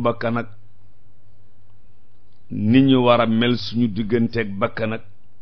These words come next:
bu nu tollee di béjjaaw nu nu war a def, ñi béjjaawagul fu nu war a nekk,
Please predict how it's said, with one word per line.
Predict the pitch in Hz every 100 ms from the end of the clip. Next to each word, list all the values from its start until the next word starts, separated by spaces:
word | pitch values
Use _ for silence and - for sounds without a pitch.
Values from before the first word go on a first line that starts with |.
| - - - - - - - - - - - - - - -
bu | 95
nu | 104 107
tollee | 123 123 123 117
di | 117
béjjaaw | 101 120 101 117 117 113
nu | 113
nu | 120 120
war | 117
a | 113
def, | 113 - - - - - - - - - - - - - - - - - - -
ñi | 101 110
béjjaawagul | 101 117 104 120 120 117 113 113
fu | 98 117
nu | 120
war | 117
a |
nekk, | 113 117 - -